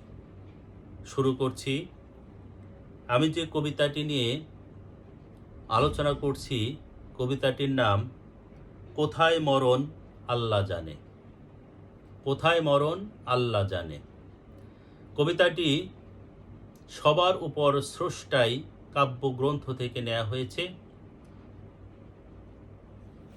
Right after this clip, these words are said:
কবিতাটি এরকম, "কার কোথায় মরণ হবে কেউ জানে না ভাই, মরণের সময় হলে সে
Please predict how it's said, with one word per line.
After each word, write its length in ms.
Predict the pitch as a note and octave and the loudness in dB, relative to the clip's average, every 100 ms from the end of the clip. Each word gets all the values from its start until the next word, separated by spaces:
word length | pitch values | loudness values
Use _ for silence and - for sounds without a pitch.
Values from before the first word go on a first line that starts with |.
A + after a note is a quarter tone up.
| - - - - - - - | -20 -20 -20 -20 -20 -20 -4
কবিতাটি 420 | D#3 F3+ F#3 F#3 F#3 | 2 4 4 2 2
এরকম, 500 | F3 F3+ C#3+ B2 - - - - - - - - - - - - - - - - | 2 2 4 2 0 -10 -20 -20 -20 -20 -20 -20 -20 -20 -20 -20 -20 -20 -20 -4
"কার 320 | D3+ E3+ G3+ G#3 | 6 8 8 4
কোথায় 540 | F#3 F3+ - F3 F3 | 0 -2 2 2 2
মরণ 340 | D#3+ D3+ E3 | 6 6 6
হবে 600 | E3+ B2 C#3+ C#3+ C#3+ C#3 C#3+ - - - - | 4 2 2 4 4 4 0 -12 -20 -16 -2
কেউ 240 | D3+ F3 | 0 0
জানে 320 | D#3 D3 C#3 | 2 2 2
না 160 | C3 B2+ | 2 0
ভাই, 480 | A2+ A#2 A2+ A#2+ C#3+ D#3 - - - - - | 2 0 2 0 -4 -12 -20 -20 -20 -20 -2
মরণের 580 | B2+ D3+ E3+ F#3 G#3 G#3 | 6 8 8 6 2 0
সময় 480 | - E3+ E3+ E3+ D#3 | -2 -4 0 0 -2
হলে 400 | G#2 D3 E3 D#3 | -2 -2 0 -4
সে 420 | - C#3 B2 | 0 2 2